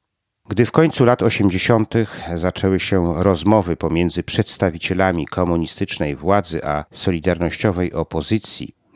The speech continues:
najpierw w Magdalence, a potem przy okrągłym stole, polscy masoni od początku tych rozmów odgrywali w nich kluczową rolę. Jak pamiętamy, zawarto wówczas polityczny kompromis, który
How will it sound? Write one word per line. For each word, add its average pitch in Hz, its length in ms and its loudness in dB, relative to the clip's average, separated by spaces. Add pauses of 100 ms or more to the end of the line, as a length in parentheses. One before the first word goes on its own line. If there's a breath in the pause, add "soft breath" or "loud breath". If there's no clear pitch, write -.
najpierw 95 380 0
w 71 100 -16
Magdalence, 82 920 0
a 65 100 -8
potem 90 400 -2
przy 71 500 -6
okrągłym 85 580 -2
stole, 104 460 2 (100)
polscy 131 400 2
masoni 107 580 4
od 92 160 0
początku 98 840 -2
tych - 240 -4
rozmów 87 680 -2
odgrywali 90 640 -2
w - 100 -8
nich 82 300 -2
kluczową 76 720 -2
rolę. 73 440 -2 (640)
Jak 101 240 -2
pamiętamy, 82 680 0 (500)
zawarto 98 520 2
wówczas 98 420 -2
polityczny 92 640 -2
kompromis, 98 680 2
który 90 380 0